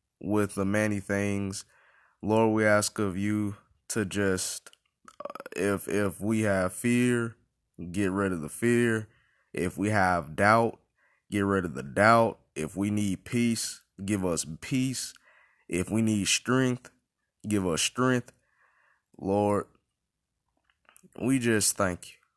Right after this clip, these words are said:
We thank you and we praise your name for the miracles that you've done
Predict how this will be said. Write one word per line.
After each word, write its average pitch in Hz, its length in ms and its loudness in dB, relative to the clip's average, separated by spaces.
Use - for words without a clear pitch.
We 92 160 -2
thank 117 360 2
you 110 240 0
and 90 160 -4
we 92 140 -2
praise 110 640 0
your 101 160 0
name 92 480 -6
for 98 240 0
the 76 80 0
miracles 98 500 -2
that 90 220 -4
you've 87 260 -6
done 117 480 -2